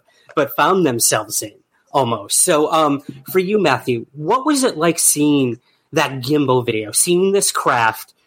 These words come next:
with, like, no signs of propulsion, uh, moving at those speeds and rotating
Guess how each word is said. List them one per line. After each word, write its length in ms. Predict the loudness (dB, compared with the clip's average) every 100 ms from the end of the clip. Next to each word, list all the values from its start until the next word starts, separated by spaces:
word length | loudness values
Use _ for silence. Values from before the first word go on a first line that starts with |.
| _
with, 240 | -2 0
like, 240 | 0 0 0
no 220 | 0 2
signs 400 | 0 2 2 2
of 140 | -2
propulsion, 840 | 0 -4 0 -2 -2 -6 -6 -8 -10 -20 -6
uh, 180 | -2 2
moving 520 | 2 2 0 2 2
at 160 | 0 0
those 180 | 0 0
speeds 440 | 0 0 0 -2 -4 -2
and 240 | 0 2
rotating 840 | 2 2 0 0 0 2 2 0